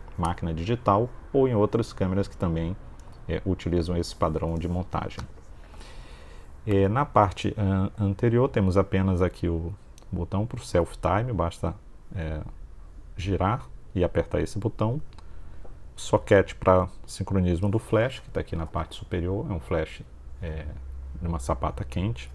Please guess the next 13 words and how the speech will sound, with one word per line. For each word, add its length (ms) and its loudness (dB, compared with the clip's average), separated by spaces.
E 80 6
aqui 240 2
temos 500 0
o 200 4
botão 360 4
de 120 2
seleção 640 0
da 480 2
velocidade, 760 4
que 80 -2
vai 160 6
de 140 4
bulb 440 6